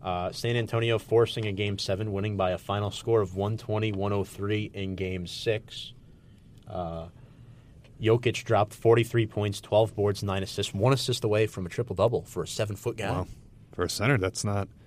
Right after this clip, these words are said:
Speaker 2: that's not too, uh, often that happens.
Speaker 1: Not
Speaker 2: Triple-double
Speaker 1: too
Speaker 2: center.
Speaker 1: shabby. Uh, this game was great last night,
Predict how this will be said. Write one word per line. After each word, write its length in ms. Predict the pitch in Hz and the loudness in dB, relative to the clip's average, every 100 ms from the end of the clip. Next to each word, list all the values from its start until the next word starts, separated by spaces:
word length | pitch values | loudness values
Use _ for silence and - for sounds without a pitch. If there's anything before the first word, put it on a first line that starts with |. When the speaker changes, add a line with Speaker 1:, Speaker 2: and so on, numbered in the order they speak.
| - - - - | -20 -20 -20 -16
Speaker 2:
that's 160 | - - | -10 -2
not 160 | 117 117 | -2 0
too, 280 | 123 123 123 | 2 4 4
uh, 320 | 123 117 113 - | 4 2 0 0
often 240 | 127 127 | -2 0
that 140 | 120 107 | 0 2
happens. 460 | 131 127 80 - | 2 0 -4 -12
Speaker 1:
Not 80 | - | -8
Speaker 2:
Triple-double 380 | 98 98 95 92 | -2 0 0 0
Speaker 1:
too 60 | 120 | -2
Speaker 2:
center. 220 | 113 95 127 | -2 -2 -2
Speaker 1:
shabby. 220 | 127 110 - 147 - - - - - - - - - - - - - - - - - - - - | -4 -8 -10 -16 -16 -20 -20 -20 -20 -20 -20 -20 -20 -20 -20 -20 -20 -20 -20 -20 -20 -20 -20 -16
Uh, 340 | 95 92 90 90 | -12 -10 -10 -8
this 180 | - 110 | -4 -4
game 200 | - 104 | -2 -2
was 100 | 90 | -4
great 300 | 82 98 95 | -4 -2 -2
last 320 | 95 92 87 98 | 0 -2 -2 -6
night, 300 | 90 90 | -4 -4